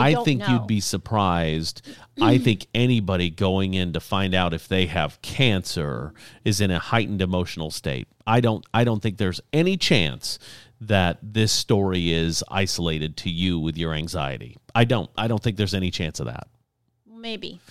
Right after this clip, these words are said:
Speaker 2: I
Speaker 1: A-
Speaker 2: don't know.
Speaker 1: And, um, that wasn't the appointment where you were given the diagnosis.
Speaker 2: No.
Speaker 1: And that's
Speaker 2: No. In fact, that
Speaker 1: still
Speaker 2: was
Speaker 1: coming.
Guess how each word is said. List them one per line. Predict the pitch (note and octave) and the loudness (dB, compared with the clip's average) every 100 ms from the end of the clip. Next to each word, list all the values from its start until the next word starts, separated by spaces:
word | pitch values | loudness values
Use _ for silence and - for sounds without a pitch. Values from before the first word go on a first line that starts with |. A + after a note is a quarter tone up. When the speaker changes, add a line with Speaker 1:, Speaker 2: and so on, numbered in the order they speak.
| - | -8
Speaker 2:
I | G#3+ | 0
Speaker 1:
A- | G#3+ | 0
Speaker 2:
don't | G#3 | 0
know. | F#3 F3 _ | -6 -10 _
Speaker 1:
And, | E3+ G#3+ C3 A2+ D3 - _ _ _ | 2 4 4 2 -2 -8 _ _ _
um, | A2+ G#2 F#2+ F2+ F2+ - _ _ _ _ _ _ _ _ _ _ _ G#2+ A#2+ | 4 4 4 0 -6 -14 _ _ _ _ _ _ _ _ _ _ _ -20 -2
that | D#3+ E3+ - | 2 2 0
wasn't | B2+ D#3+ F#3 D#3 A#2 - A2 | 2 4 6 4 0 -4 -2
the | A#2 G#2+ | 2 4
appointment | F#2 B2+ A2+ A#2+ A2 | 4 0 0 0 0
where | A#2 G#2+ | 2 2
you | G#2 A2 G#2+ | 2 2 2
were | G2 F2+ | 2 0
given | - C3+ A2+ G2+ | 4 4 6 2
the | F2 | 0
diagnosis. | D#2+ E2 E2 C#2+ F#2+ D#3 B3+ - D2 A1 - A#3 | 0 0 0 -2 2 4 4 2 -4 -6 -8 -6
Speaker 2:
No. | A#3+ G3 G3+ - _ _ _ _ _ _ _ _ _ _ _ - | -4 -6 -10 -20 _ _ _ _ _ _ _ _ _ _ _ 2
Speaker 1:
And | A#2+ | 4
that's | B2 C#3+ - - _ _ _ _ _ | 4 0 -2 -8 _ _ _ _ _
Speaker 2:
No. | A#3 A#3 A3+ F3+ | -10 -6 -4 -6
In | A#3 A#3 | -6 -4
fact, | - A3 - - | 0 0 0 0
that | A3+ | 4
Speaker 1:
still | C#3+ A#2 | 6 4
Speaker 2:
was | G#3+ | 4
Speaker 1:
coming. | E3 G#2 - | 4 2 -2